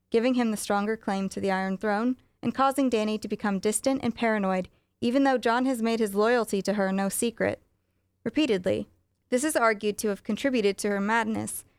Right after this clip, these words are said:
and as one of the showrunners, David Benioff, pointed out,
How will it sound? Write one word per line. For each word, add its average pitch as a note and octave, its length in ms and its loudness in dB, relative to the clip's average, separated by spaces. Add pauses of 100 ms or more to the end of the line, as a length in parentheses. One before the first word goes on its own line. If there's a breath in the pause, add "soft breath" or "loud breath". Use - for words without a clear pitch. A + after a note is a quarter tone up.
(240)
and G#3+ 220 0
as G3 100 -2
one B3 140 2
of C#4 80 0
the B3+ 80 0
showrunners, G#3+ 640 0
David G3 280 0
Benioff, G3 480 0
pointed F#3+ 280 0
out, G3+ 260 0